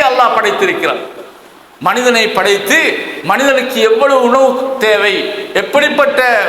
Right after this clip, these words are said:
வாழ்க்கையை அவன் வாழப் போகிறான், அதையும் அல்லாஹ் படைத்திருக்கிறான். அதே போன்று அவனுடைய வாழ்க்கை எவ்வளவு காலம் என்பதையும் அல்லாஹ் தஆலா முடிவு செய்து வைத்திருக்கிறான். ரசூல் ஸல்லல்லாஹு அலைஹி வஸல்லம் சொல்லிவிட்டு சொல்கிறார்கள்,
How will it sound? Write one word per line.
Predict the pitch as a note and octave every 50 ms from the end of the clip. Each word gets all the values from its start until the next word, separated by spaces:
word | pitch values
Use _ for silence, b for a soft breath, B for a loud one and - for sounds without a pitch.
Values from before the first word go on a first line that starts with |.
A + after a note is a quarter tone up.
| E3 F3
வாழ்க்கையை | G3 A#3 C#4 D4 C#4+ - C4+ C4 B3+
அவன் | A3+ - - G3+
வாழப் | A3+ C4 C4+ B3+ A#3+ - A#3
போகிறான், | A3 G#3+ G#3 G#3 G3 F#3+ - D#3 D#3 F3
அதையும் | G3+ A#3 B3 C#4+ C#4+ C#4+
அல்லாஹ் | C4+ B3 A#3 G#3+ - G#3+
படைத்திருக்கிறான். | - F#3 F3+ D#3+ E3+ D#3+ C#3+ - - B2 - - - - - - - - - - - - - G3
அதே | B3 C#4+ D4+ D4+ D4 D4
போன்று | B3+ B3+ A#3+ A#3+ B3+ B3 A#3 F#3+ D3 - - - - - - - - - - - - - - - - E3+
அவனுடைய | G#3+ B3 C4+ C4 A#3+ A#3 A#3 A3+ A#3
வாழ்க்கை | A#3 C#4 D4+ D#4 D4+ - - C#4 C#4 A#3+ G3+ F3+ F#3
எவ்வளவு | A3 C4 D4 C#4+ C#4 C4+ C4+ - - A#3+
காலம் | B3 C4 C#4 C#4 C#4 C#4
என்பதையும் | B3+ B3 B3 B3+ C#4 D4+ D4 D4
அல்லாஹ் | C#4+ C#4 C#4 C#4 C#4 C#4
தஆலா | C4 B3+ B3 - B3
முடிவு | B3 C4+ C#4+ C4 -
செய்து | - B3 - A3
வைத்திருக்கிறான். | G#3+ - - G3 F#3+ E3+ - - D#3 - - G2+ F#2+ - - - - - - - - - - - - - - - - -
ரசூல் | G3+ G3+ - A#3+ A3+
ஸல்லல்லாஹு | - G#3+ G3+
அலைஹி | - -
வஸல்லம் | F#3+ F3+ - -
சொல்லிவிட்டு | F#3+ A#3 C4 B3+ B3 B3 A#3 A3 - G#3
சொல்கிறார்கள், | G3+ F#3+ G3+ G3+ F#3+ F#3+ F#3 F#3 F#3+ F3